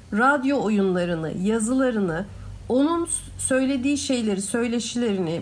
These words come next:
birçok şeyi okumuştum. Yakın zamanda okuyunca kitabı tekrar bir,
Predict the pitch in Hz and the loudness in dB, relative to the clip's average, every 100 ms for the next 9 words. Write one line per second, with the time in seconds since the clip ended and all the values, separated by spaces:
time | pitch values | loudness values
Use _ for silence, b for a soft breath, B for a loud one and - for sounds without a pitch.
0 | 202 - 269 262 - 247 220 - 285 302 | -4 -2 -4 -2 -2 0 -2 -2 -2 -2
1 | - - 233 381 - 269 320 415 370 339 | -4 -4 -4 -4 -4 -2 0 0 2 2
2 | 339 330 311 320 370 415 381 311 - 330 | 0 0 -4 -2 -2 0 -2 -4 -6 -6
3 | 370 427 370 370 349 285 214 202 170 | -6 -4 -6 -2 0 0 0 -2 -2